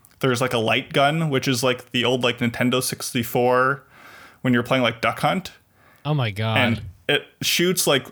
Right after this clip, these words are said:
Speaker 1: little streamlined bullets, but then the last bullet is a homing duck missile. It's, it's amazing. This, this game is just so dumb and silly and cartoonish, but it, like, nails the vibe and the difficulty that it's, uh,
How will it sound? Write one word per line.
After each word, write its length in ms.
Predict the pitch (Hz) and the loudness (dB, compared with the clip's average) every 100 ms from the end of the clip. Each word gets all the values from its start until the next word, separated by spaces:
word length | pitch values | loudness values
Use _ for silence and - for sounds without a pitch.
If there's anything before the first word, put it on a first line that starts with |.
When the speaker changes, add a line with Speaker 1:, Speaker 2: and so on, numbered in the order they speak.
| - _ - | -20 _ -4
Speaker 1:
little 400 | 151 156 151 147 | 0 2 2 2
streamlined 600 | - - 160 165 135 113 | -4 -2 0 4 2 2
bullets, 300 | 117 120 120 | 2 0 0
but 80 | 139 | -2
then 120 | 135 | 0
the 60 | 123 | 2
last 600 | 123 139 151 - - - | 4 4 2 -2 -8 -10
bullet 420 | 139 147 123 117 139 | -2 2 2 2 0
is 180 | 123 | 0
a 380 | 127 123 120 117 _ _ - | 2 2 0 -4 _ _ -18
homing 640 | - 147 143 135 131 123 - - | -2 2 2 2 2 -2 -6 0
duck 280 | 123 120 - | 0 0 -4
missile. 500 | 113 - - - - _ _ _ _ _ _ _ _ - | -6 -4 -6 -8 -14 _ _ _ _ _ _ _ _ -4
It's, 320 | 151 - - - - - - _ | -2 -2 -6 -8 -20 -20 -20 _
it's 140 | 147 - | -4 0
amazing. 500 | 156 165 160 - 117 | 2 2 0 -6 -6
This, 180 | 143 135 | -2 -2
this 260 | - 165 - | 0 -2 0
game 160 | 175 | 0
is 80 | 165 | 0
just 200 | 165 - | 0 2
so 200 | 147 151 | 2 2
dumb 380 | 131 117 110 107 | 4 2 2 0
and 160 | 120 | 0
silly 400 | - 131 117 113 | 0 0 0 0
and 120 | 107 123 | -2 -4
cartoonish, 600 | 117 - 127 117 110 - | -6 -4 -2 0 -2 -2
but 100 | 135 | 0
it, 80 | |
like, 200 | 139 123 123 | 0 0 0
nails 420 | 123 127 131 - | 2 2 0 -2
the 140 | 120 | 0
vibe 400 | 113 110 110 113 - | 2 4 2 0 -2
and 280 | 127 123 117 | 0 0 0
the 80 | 110 | -2
difficulty 720 | 110 - 117 110 107 113 110 | -2 -4 -2 -4 -2 -4 0
that 180 | 113 | 0
it's, 220 | 110 107 135 | 0 -2 0
uh, 300 | 131 139 | 2 0